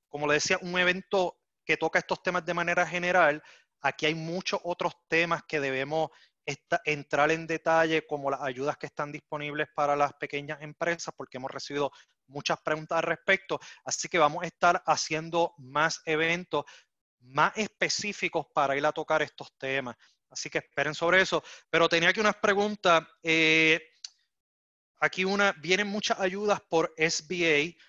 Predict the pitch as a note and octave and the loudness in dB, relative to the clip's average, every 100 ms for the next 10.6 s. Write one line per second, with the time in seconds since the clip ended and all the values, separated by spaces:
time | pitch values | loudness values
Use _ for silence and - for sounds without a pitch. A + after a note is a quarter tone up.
0 | _ - E3 D3+ C#3+ D#3 F#3 F#3 F#3 D#3 | _ -8 -2 -2 2 4 4 2 2 2
1 | E3 - - F3 F3+ F#3 F3+ - D#3+ D3+ | 2 -2 0 2 2 -2 -2 -4 -4 -4
2 | D3 - D3 E3+ E3+ D3 C#3+ B2+ C#3 C#3+ | -4 -2 -2 -2 -4 -4 -6 -8 -12 -6
3 | D#3 - D3+ C#3 E3+ E3 C#3+ - - - | -6 -6 -8 -4 0 0 0 -4 -20 -12
4 | C#3 C#3 C#3 D3+ D3+ D#3 D#3 D#3+ D3+ C#3 | -6 -4 0 2 2 2 0 0 -4 -4
5 | D#3 D#3+ D3+ - C#3 D3+ D#3 D3+ D#3 D#3 | -4 -2 -4 -6 -10 -8 -4 -4 -6 -8
6 | D3+ C#3 D3 E3 - D#3+ D#3+ F3 _ _ | -8 -6 -6 -6 -6 -6 -6 -10 _ _
7 | - - D3 C#3+ - _ _ _ _ _ | -6 0 2 2 -4 _ _ _ _ _
8 | D#3+ F3 F#3 F#3 E3+ F3+ F3+ F3 D#3 D#3 | 2 2 2 -2 -2 0 0 0 0 0
9 | D#3+ E3 E3+ - C#3+ C#3 - D#3+ - - | 0 2 2 2 -2 -2 -6 -8 -8 -6
10 | - C#3 C3+ B2 - | 0 0 0 -8 -14